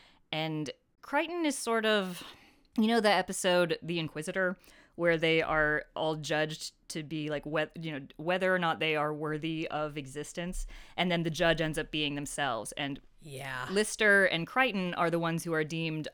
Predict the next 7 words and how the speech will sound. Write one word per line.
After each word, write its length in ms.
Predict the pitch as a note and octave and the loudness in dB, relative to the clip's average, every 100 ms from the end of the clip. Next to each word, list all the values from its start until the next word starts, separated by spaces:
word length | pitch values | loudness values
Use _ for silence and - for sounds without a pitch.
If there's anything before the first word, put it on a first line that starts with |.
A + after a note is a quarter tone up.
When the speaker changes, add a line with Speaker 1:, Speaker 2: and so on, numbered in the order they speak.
| - | -4
Speaker 1:
unworthy 600 | F3 E3 D3 C#3+ C#3 C#3 - - F3 | -4 -2 -2 -4 -6 -10 -18 -8 -6
because 460 | - F3 E3+ D#3+ - | 0 2 2 -2 -8
they 500 | D3+ E3 F3+ F#3+ G3 - | -6 0 0 2 0 0
are 220 | E3 D#3+ - | 0 0 0
aware 460 | D#3 E3 F3 F#3 | -2 2 4 2
that 200 | F3 E3 | 0 -4
they 460 | D#3 D3+ D3+ D#3 | -4 -2 0 -2